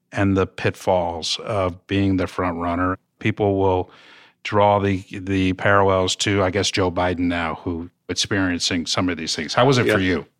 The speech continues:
Speaker 2: Let me just say this. It's better to be seen as the front runner than as the back runner.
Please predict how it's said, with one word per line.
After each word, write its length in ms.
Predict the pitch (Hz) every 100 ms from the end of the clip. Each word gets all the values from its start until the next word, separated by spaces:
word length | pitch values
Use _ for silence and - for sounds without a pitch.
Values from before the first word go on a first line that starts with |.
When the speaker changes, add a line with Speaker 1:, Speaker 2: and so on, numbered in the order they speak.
| _
Speaker 2:
Let 160 | 135 135
me 120 | 127
just 200 | 127 -
say 160 | 135 117
this. 300 | 107 98 -
It's 300 | 117 95 -
better 440 | - 123 139 135 127
to 160 | 117
be 240 | 107 113 107
seen 720 | - 131 123 120 110 110 -
as 680 | - 98 95 92 95 85
the 200 | - 87
front 280 | 85 - 107
runner 380 | 92 90 87 90
than 300 | 90 107 90
as 280 | 87 87 98
the 120 | 87
back 360 | 82 104 - -
runner. 340 | 92 - -